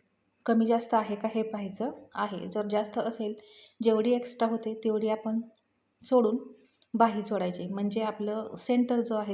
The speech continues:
तो बरोबर सेंटरलाच आला पाहिजे. या पद्धतीने आपल्याला बाही जोडून घ्यायची आहे. तर नेहमी मी पहा बाही जोडण्याच्या आधी चेक करून घेते, जेणेकरून आपली बाही नंतर आपल्याला कमी पडली नाही पाहिजे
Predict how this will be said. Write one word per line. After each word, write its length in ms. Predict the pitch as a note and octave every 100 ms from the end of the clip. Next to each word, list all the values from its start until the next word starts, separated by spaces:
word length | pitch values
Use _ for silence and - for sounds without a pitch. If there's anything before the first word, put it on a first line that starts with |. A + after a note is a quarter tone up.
| G3+
तो 60 |
बरोबर 320 | G3+ G#3 G3 G3+
सेंटरलाच 640 | - A3 A3 A#3 B3 A#3+
आला 160 | G3
पाहिजे. 380 | F#3+ G3+ G#3 A3+ A#3 - - _ -
या 140 | A3+
पद्धतीने 460 | G#3+ G#3+ G#3 G#3 G3+
आपल्याला 300 | G3 G3+ B3 C#4+ - -
बाही 280 | A3+ G3+ F#3
जोडून 300 | G3+ F#3 F#3
घ्यायची 340 | F#3 F3+ -
आहे. 260 | B3 - E3+ - _ _ _ _ _ _ _ _ _ _ _ _ _ _ _ _ _ _
तर 360 | A#3 A3+ A#3 A#3+
नेहमी 340 | B3 B3 A#3
मी 420 | B3 B3+ C#4 C4+ -
पहा 220 | A3+ G#3+
बाही 280 | A3 A3 G#3
जोडण्याच्या 480 | G#3 A3 G3+ G3+ G#3
आधी 140 | F#3+ A3
चेक 340 | - A#3 -
करून 220 | G#3+ G3+
घेते, 340 | G3+ F#3+ F#3+ F#3+
जेणेकरून 420 | G3+ G3 G3 G#3
आपली 260 | G3+ G3+
बाही 360 | G3 G3 G#3 A#3 - _ _ _ _ _
नंतर 460 | A3 A3 - G#3 - -
आपल्याला 320 | F#3+ F#3 F#3+
कमी 280 | G3 G#3+ G#3
पडली 300 | G#3 G#3 G3
नाही 180 | G#3 A#3+
पाहिजे 420 | A3+ G3+ F#3+ G3+